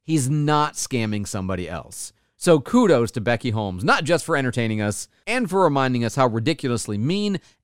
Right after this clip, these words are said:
and ridiculously gullible people can be, but also for providing a bit of a public service.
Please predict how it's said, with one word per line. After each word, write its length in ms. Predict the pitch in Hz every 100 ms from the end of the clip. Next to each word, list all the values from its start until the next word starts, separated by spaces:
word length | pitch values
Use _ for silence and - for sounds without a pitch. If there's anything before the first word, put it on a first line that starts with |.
| -
and 300 | 220 294 226
ridiculously 720 | 208 190 208 196 180 - 165
gullible 400 | 143 185 117 95
people 240 | 113 104
can 180 | - 110
be, 300 | 139 87 80 _ _ -
but 100 | 427
also 460 | 262 185 131 110 -
for 120 | _
providing 420 | 135 120 120 113 101
a 20 |
bit 160 | 98
of 80 | 92
a 60 | 87
public 240 | 90 87
service. 420 | - 73 - -